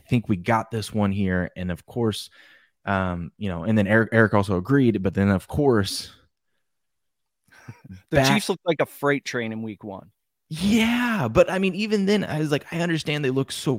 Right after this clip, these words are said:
Speaker 1: good." And then, but it's like, you're home. It's an opener, short week. Keenan Allen's gone. I mean, this is a huge divisional game, and you know what's on the line, and that crowd will behind, be behind you. And still, even then, yes, they had it, and they were up ten.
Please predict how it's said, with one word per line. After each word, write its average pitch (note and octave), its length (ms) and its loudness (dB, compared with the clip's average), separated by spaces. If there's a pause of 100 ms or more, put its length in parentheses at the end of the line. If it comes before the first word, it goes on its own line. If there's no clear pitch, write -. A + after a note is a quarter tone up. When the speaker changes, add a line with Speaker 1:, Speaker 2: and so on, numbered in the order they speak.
(120)
Speaker 1:
good." C3 420 4
And A#2 180 -2
then, A2+ 140 0 (360)
but A2 140 0
it's B2 160 -2
like, B2 220 -2
you're B2+ 160 2
home. B2 480 4
It's F#2+ 180 -6
an G2+ 200 -10
opener, B2 380 0
short - 400 -6
week. A2+ 280 -2
Keenan C3 260 -2
Allen's A2+ 340 -4
gone. A#2 540 0
I G#2+ 140 0
mean, G#2+ 380 0 (360)
this A#2+ 180 -2
is G#2+ 120 -2
a G#2+ 40 0
huge C#3+ 360 -6
divisional A#2 420 0
game, A2+ 320 0
and G#2+ 80 2
you A2 100 4
know A2 220 2
what's A2+ 220 0
on G#2+ 100 -4
the G2+ 100 -2
line, G#2 380 0
and F#2 140 -2
that G#2 160 -6
crowd A2+ 340 -6
will G2+ 140 -2
behind, F#2+ 560 -2
be G2 80 -2
behind G2 360 -2
you. G#2 120 -2
And A2 180 0
still, C3 240 -4
even C3 260 -4
then, C3+ 300 -6 (240)
yes, B2+ 240 -2
they A#2 140 0
had A#2+ 320 2
it, G#2+ 80 2
and G2+ 100 0
they A2 60 4
were A2 180 0
up - 220 -2
ten. D3 320 -4